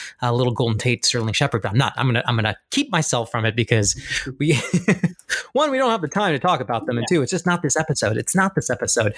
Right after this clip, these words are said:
Speaker 2: Yeah.
Speaker 1: Uh, but I really, I, I think the Giants could have some, um, I'm not saying they're gonna win a lot of games, but I think they might have some, uh, some great fantasy options, uh, for teams in twenty twenty.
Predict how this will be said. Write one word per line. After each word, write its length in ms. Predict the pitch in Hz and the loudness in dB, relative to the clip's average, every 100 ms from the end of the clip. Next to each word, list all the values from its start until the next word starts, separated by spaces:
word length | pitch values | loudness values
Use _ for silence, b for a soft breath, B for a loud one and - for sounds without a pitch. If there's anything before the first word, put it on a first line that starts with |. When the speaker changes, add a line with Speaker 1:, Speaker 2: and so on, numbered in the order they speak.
| - | -4
Speaker 2:
Yeah. 120 | 127 | -2
Speaker 1:
Uh, 140 | 135 123 | 0 0
but 140 | 135 | 0
I 20 | |
really, 400 | 139 156 160 139 - 151 | 0 2 2 0 -2 -8
I, 20 | - _ - | -8 _ -2
I 40 | |
think 140 | - 202 | 0 0
the 60 | |
Giants 400 | 170 151 170 156 | 0 0 0 -2
could 160 | - 151 | -2 0
have 240 | 143 143 - | 0 -2 0
some, 340 | 131 120 117 | 0 2 2
um, 360 | 123 113 110 104 _ _ - | 2 2 2 -4 _ _ -4
I'm 100 | 156 | 0
not 140 | 214 - | 0 2
saying 160 | 214 | 0
they're 100 | 202 | 2
gonna 140 | 190 160 | 2 2
win 140 | 160 | 2
a 60 | 151 | 2
lot 180 | 143 | 0
of 80 | 123 | 0
games, 340 | 117 123 135 - | 2 2 2 0
but 100 | 113 | -2
I 60 | |
think 180 | 104 127 | 0 0
they 60 | 113 | 2
might 160 | 113 | 4
have 140 | 104 - | 2 2
some, 300 | 110 107 113 | 0 0 0
uh, 280 | 120 120 - | 0 0 -2
some 200 | - 120 | -2 -2
great 340 | - 120 113 _ _ _ | 2 2 2 _ _ _
fantasy 380 | - 117 113 - | 0 2 2 0
options, 520 | 107 104 - 110 104 - B B B - | 0 0 2 2 2 -2 B B B -2
uh, 240 | 107 107 - | 0 0 -2
for 160 | 120 110 | -2 0
teams 400 | - 117 107 - | 0 2 2 2
in 140 | - | 0
twenty 260 | 123 127 117 | 0 0 0
twenty. 340 | - 185 120 | 0 0 0